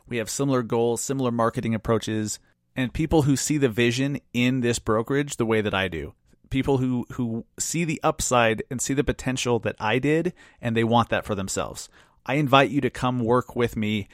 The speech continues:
at E X P Realty. Come join our team. We have people all across the country. And as we keep growing, we're definitely, definitely gonna be adding some cool stuff to give you guys more tools, in addition to the free Massive Agent Society membership that you get anyways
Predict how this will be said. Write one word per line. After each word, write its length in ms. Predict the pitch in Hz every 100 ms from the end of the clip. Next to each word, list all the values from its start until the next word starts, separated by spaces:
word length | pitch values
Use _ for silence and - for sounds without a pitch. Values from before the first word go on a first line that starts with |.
| -
at 180 | - 123
E 120 | 117
X 140 | 117 -
P 140 | 117
Realty. 460 | 104 101 - 92 - _ _ -
Come 220 | - 139
join 220 | 131 127
our 120 | 123
team. 460 | 117 - 143 143 139 _ _ _ _ _ -
We 120 | 117
have 200 | 117 120
people 360 | 123 120 120 -
all 240 | 120 127
across 320 | 113 123 110
the 80 | -
country. 520 | - 147 143 151 147 - _ _
And 140 | 113 104
as 240 | 123 123
we 100 | 123
keep 220 | - 123
growing, 340 | - 127 123 117
we're 80 |
definitely, 560 | 110 117 117 117 113 107 _ -
definitely 340 | 147 156 127 117
gonna 140 | 110
be 140 | 104 -
adding 280 | 120 117 110
some 220 | 113 104
cool 360 | - 123 110 104
stuff 500 | - 127 113 107 - - -
to 140 | - 110
give 200 | 104 110
you 60 |
guys 240 | 113 110 107
more 140 | 104
tools, 580 | - 135 120 107 98 - - -
in 100 | 131
addition 400 | 123 123 156 175 156
to 140 | 147
the 100 | 127
free 360 | - 127 139 131
Massive 400 | 113 117 135 117
Agent 320 | 110 107 98
Society 480 | 113 - 123 117 107
membership 480 | 107 107 - 113
that 100 | -
you 140 | 120 113
get 260 | 110 104 -
anyways 680 | 139 143 104 95 95 95